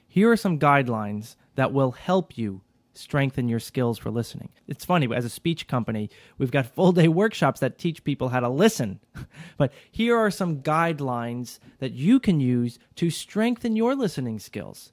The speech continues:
There's six of them, and if you want to write them down, that's, this is a good time to get a pencil. Here they are. Guideline number one,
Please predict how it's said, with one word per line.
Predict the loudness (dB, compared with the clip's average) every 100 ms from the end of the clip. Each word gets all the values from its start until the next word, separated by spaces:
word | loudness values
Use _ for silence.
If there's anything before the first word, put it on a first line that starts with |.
| -4
There's | -4
six | -2 -2 -2 -4
of | -4
them, | -4 -6 -8 _
and | -10
if | -6
you | -2
want | 0
to | 2
write | 0 0
them | -2
down, | -2 -2 -2
that's, | -4 -6 -14 _
this | -12 -8
is |
a | -6
good | -4 -2
time | -2 -2
to |
get | -2 -2
a |
pencil. | -2 -2 -2 -6 -8 _ _ _ _ _ _ _ _ _
Here | 0
they | 2 2
are. | 2 0 -8 _ _ _ _
Guideline | 0 2 2 0 0
number | 0 -2
one, | 0 0 -2 -8